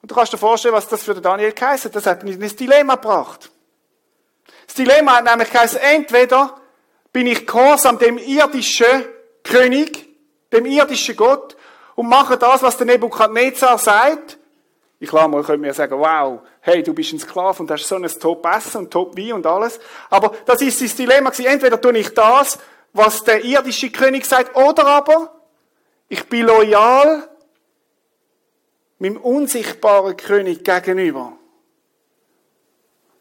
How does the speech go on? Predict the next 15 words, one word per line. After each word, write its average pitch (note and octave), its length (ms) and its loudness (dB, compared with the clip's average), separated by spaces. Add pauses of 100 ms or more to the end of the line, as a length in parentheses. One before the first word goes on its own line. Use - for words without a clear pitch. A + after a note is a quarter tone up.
(120)
Und E3 80 -10
in D3+ 40 -14
dieser G3+ 200 -2
Spannung F#3+ 360 -4
war G3 80 -10
der D#3+ 260 -8
Daniel. F3 380 -8 (920)
Das A3 180 0
ist A3+ 120 -6
die - 60 -8
Spannung, A#3+ 440 0 (1300)
wo F3+ 120 0
er F#3 140 2
drin A3+ 260 -4
war. - 580 -14